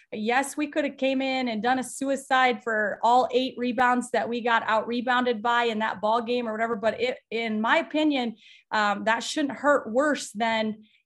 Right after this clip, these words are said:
the fact that we lost a ball game because we decided not to do what we needed to do to take care of the rebounding. And so, um, I think, you know, w-, watching the film in slow motion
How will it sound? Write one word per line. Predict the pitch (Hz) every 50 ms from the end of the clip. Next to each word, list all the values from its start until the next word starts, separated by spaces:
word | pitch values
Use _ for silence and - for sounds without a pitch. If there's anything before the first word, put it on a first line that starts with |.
| _ _ _
the | 220 208
fact | 202 - 262 262 254 254 -
that | 254 214 202
we | 226 226 208
lost | 196 202 - 240 233 - - 285
a | 240
ball | 190 202 214 214 240 277
game | 226 190 196 190 180 175 180 170
because | 202 196 - - 214 233 254 262 226 202 - - - - _
we | 202 214 233 220
decided | 190 208 220 214 - - 240 226 226 214 196 220 208 185 - - -
not | - 220 202 - - -
to | - - 220 208 202 196 190 - - 170
do | 196 208 214
what | 226 226 - -
we | 220 214 202
needed | 208 208 202 208 202 - -
to | 190 165
do | - 196 196 196
to | 196 - -
take | - 214 196 196 -
care | - 190 185
of | 180 175
the | 170
rebounding. | 165 175 202 214 208 196 175 165 170 165 170 170 170 170
And | 170 170
so, | - - 202 196 190 190 - - - - - -
um, | 214 196 196 190 190 190 - -
I | 180 220 285
think, | 285 330 330 302 294 -
you | 285
know, | 277 262 247 233 196 - - _ _ -
w-, | 208 196 185 - _
watching | - 208 226 269 285 - 339 311
the | 285 277
film | - - 269 277 302 311 320 320 311 - - _ _ - - _ _ _ _ _ _ -
in | 233 226 214
slow | - - 285 285 294
motion | 277 285 285 302 285 285 - 285 311 302 269 -